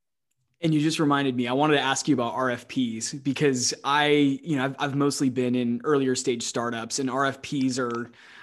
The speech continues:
are a dangerous use of one's time i-, in a lot of cases, especially if you're not in one of the market leading software companies yet. Uh,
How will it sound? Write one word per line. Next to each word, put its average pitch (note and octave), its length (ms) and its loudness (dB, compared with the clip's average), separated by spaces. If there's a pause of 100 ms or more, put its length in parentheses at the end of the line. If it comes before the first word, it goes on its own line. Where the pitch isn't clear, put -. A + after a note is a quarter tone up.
are C#3 140 2
a C3+ 40 0
dangerous C#3 880 0
use C#3+ 360 -2
of B2 120 -2
one's C3 300 -2
time B2+ 580 -6
i-, D3 40 -6
in C#3 240 -4
a C3+ 80 0
lot C3 160 2
of B2+ 60 -4
cases, B2+ 300 -6
especially C3 440 -4
if B2 100 -6
you're B2+ 100 -4
not B2+ 380 -2
in B2+ 220 -2
one B2+ 100 0
of B2+ 80 -2
the B2 60 -2
market A#2+ 340 -4
leading B2 240 -4
software A#2+ 400 -6
companies A#2+ 540 -12
yet. A#2 320 -6 (600)
Uh, C3 420 0